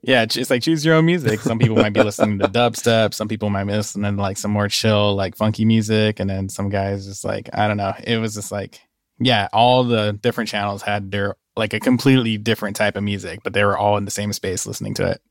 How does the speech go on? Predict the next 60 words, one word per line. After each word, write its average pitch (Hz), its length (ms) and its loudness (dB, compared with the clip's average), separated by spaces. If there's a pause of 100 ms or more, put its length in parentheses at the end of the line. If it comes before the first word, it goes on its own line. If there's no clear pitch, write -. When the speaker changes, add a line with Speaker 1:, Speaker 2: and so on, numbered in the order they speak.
(600)
Speaker 2:
I 139 100 2
love 139 260 4
the 147 140 6
idea 139 320 4
of 131 200 -8
two 170 220 -6
people, 160 340 2
like, 127 280 -2 (100)
dancing 147 480 0
within 131 260 -4
five 139 380 0
feet 147 220 2
of 123 100 0
one 131 160 2
another 120 540 0
at, 127 160 -2
like, 123 260 -4 (240)
radically 135 600 2
different 131 360 0
Speaker 1:
<laughs> - 80 2
Speaker 2:
tempos. 127 560 2
Like, 220 160 4
one 139 200 4
guy's 143 260 4
up 147 120 2
at, 143 120 -2
like, 143 220 6
one 143 360 4
thirty-eight, 202 840 4 (120)
and 147 100 2
the 147 100 4
other 143 160 2
guy's 147 320 2
like, 143 120 -2
Speaker 1:
Got 107 240 2
some, 110 180 0
Speaker 2:
"Man, 110 80 4
Speaker 1:
like, 107 120 6
Speaker 2:
I'm 170 140 -2
at 165 100 2
one 180 200 -2
oh 185 100 0
nine." 185 280 0
Speaker 1:
some 170 120 0
drum 117 240 4
and 117 120 4
bass 110 300 2
Speaker 2:
It's 143 100 -2
just - 20 2
Speaker 1:
going 113 200 6
Speaker 2:
like, - 0 -
Speaker 1:
next 113 200 6
Speaker 2:
"Whoa." 127 80 4
Speaker 1:
to 113 60 -2
someone, 107 460 -2
like, 101 260 -4
just - 240 -10
listening 107 340 -4
to, 104 100 -6
like, 104 260 -6